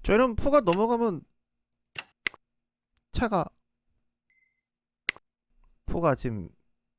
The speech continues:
일선 내려가겠다, 그 소리네. 지금 상이 뒤로 빠져서 포를 달라갈까? 포장을 먼저 쳐서 궁을 원위치 시킨 다음에 상이 뒤로 가서 면포를 잡을까?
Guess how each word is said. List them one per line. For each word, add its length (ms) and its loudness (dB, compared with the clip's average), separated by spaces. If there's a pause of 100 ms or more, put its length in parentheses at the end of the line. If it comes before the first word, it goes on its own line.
일선 340 -2
내려가겠다, 640 -4
그 140 -12
소리네. 480 -10 (600)
지금 120 -16
상이 300 -4
뒤로 240 -6
빠져서 520 -4
포를 260 0
달라갈까? 920 -4
포장을 380 0
먼저 260 -6
쳐서 300 -4
궁을 320 -4
원위치 420 -6
시킨 320 -8
다음에 280 -6
상이 280 -6
뒤로 260 -10
가서 260 -8
면포를 440 -2
잡을까? 800 -10